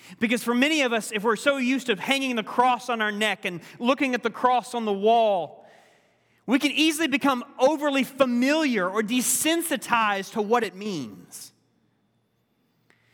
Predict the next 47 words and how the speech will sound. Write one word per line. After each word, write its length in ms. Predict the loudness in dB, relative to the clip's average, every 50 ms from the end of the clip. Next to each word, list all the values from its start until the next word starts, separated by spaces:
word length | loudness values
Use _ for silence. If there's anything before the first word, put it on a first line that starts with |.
| _ _
This 140 | -10 -10 -4
past 300 | 0 0 0 0 -2 -4
week, 240 | -2 -2 -2 -2 -2
I 80 | -2
walked 360 | -2 0 2 2 2 0 -2 -4
into 400 | -8 -6 -6 -8 -4 -4 -4 -2
a 80 | -2
restaurant 460 | -2 -2 -2 -2 -2 -4 -6 -6 -6
here 220 | -6 -6 -6 -4 -4
in 80 | -6
town 320 | -6 -4 -4 -4 -4 -2 -2
that 100 | -2 -2
I've 160 | -2 -2 -2
been 140 | -4 -4 -2
in 160 | -2 -4 -2
probably 240 | -4 -4 -2 -2 -4
a 40 | -4
dozen 380 | 0 -2 -2 -2 -2 -8 -10
times 480 | -8 -6 -4 -2 -2 -4 -6 -10 -14 -14
for 80 | -10
various 420 | -6 -4 -4 -2 -2 -4 -6 -8 -6
lunch 300 | -6 -6 -6 -6 -10 -10
meetings. 460 | -10 -10 -10 -12 -16 -18 -20 -20 -20 _ _ _ _ _ _ _ _ _ _ _ _ _ _ _ _ _ _ _ -20 -20 -14 -6
But 120 | -4 -2 -2
because 320 | -2 0 0 0 2 2
I 80 | -2 -2
was 120 | -2 -6
studying 460 | -4 0 0 0 0 0 -2 -2 0
this 180 | 0 0 0 0
passage 540 | -2 -2 0 0 0 -4 -6 -10 -10 -10 -8
this 260 | -8 -6 -6 -6 -4
week, 460 | -2 -2 -2 -2 -4 -10 -20 -20 -20 -20 -20 -16 -6 -4
I 80 | -4
couldn't 280 | -2 0 -2 -2 0 0
help 200 | -2 -2 -2 -2
but 100 | -6 -6
notice 440 | 0 0 2 2 2 0 -2 -6 -6
that 100 | -10 -10
right 400 | -8 0 2 2 2 2 0 -2
when 100 | -2 -4
I 60 | -2
walked 380 | 0 2 2 2 2 0 -2 -6
in 80 | -4
the 80 | -4 -2
door, 340 | 0 2 2 2 2 0 -2
a 80 | -4
crucifix 1040 | -6 -6 -6 -2 0 0 0 0 -2 -6 -6 -4 -4 -4 -4 -4 -6 -10 -12 -12